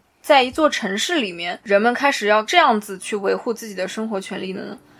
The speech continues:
城市可能对很多人来说，代表的是一种比较系统性的、比较有规划性的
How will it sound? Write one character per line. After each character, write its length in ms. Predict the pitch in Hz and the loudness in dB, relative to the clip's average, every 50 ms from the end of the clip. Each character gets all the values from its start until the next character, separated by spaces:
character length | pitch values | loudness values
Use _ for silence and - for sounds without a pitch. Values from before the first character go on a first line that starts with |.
| _ _ | _ _
城 240 | _ - - 208 196 | _ -4 0 2 2
市 240 | 214 208 - 294 277 | 2 2 2 0 0
可 180 | 226 - - 233 | 0 0 0 0
能 200 | 190 190 196 214 | 0 0 -2 -2
对 200 | - - 254 226 | -2 2 2 2
很 160 | 226 - 214 185 | 4 2 -2 -2
多 100 | 196 208 | 0 0
人 120 | 220 208 | 0 2
来 120 | 202 196 | 2 2
说， 220 | 202 208 - 226 226 | 2 2 0 -2 2
代 180 | 220 254 233 | 4 4 4
表 200 | 214 202 190 180 | 6 4 2 2
的 160 | 180 185 185 190 | 2 -2 -6 -6
是 180 | - - 233 | -6 -6 -6
一 80 | 220 220 | -8 -4
种 240 | 208 208 190 185 202 | -2 -2 -2 -2 -4
比 60 | - | 0
较 180 | - 220 214 208 | 2 4 4 4
系 240 | 214 - - 277 254 | 0 -4 -8 -8 -4
统 220 | 240 226 190 185 | -4 -4 -4 -4
性 260 | 202 - 233 214 208 | -6 -8 -6 -6 -2
的、 200 | 190 185 202 - - | -2 -2 -2 -2 -4
比 140 | 208 196 | -10 -10
较 260 | 190 - 226 220 214 208 | 0 4 4 4 4 2
有 300 | 208 196 190 190 196 190 | 0 0 0 0 0 -2
规 240 | - - 285 285 | 0 0 2 2
划 200 | 285 302 311 277 | 4 4 4 4
性 240 | 247 - - 240 233 | 4 0 -4 -4 -2
的 280 | 214 202 190 185 185 | 0 0 0 0 -2